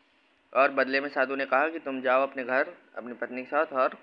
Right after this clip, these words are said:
खुशी-खुशी जीवन जियो। They did, and after some years God blessed them with a son। और उन्होंने ऐसे ही किया और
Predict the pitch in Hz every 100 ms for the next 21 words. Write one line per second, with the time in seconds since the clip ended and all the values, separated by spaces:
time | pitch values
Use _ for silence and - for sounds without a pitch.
0 | _ _ 127 127 135 135 151 127 123 120
1 | 113 113 123 120 135 143 151 151 139 131
2 | 127 135 131 - 135 131 139 151 - 123
3 | 123 127 127 139 143 143 139 113 - -
4 | - - - 120 131 131 127 127 135 131
5 | 131 160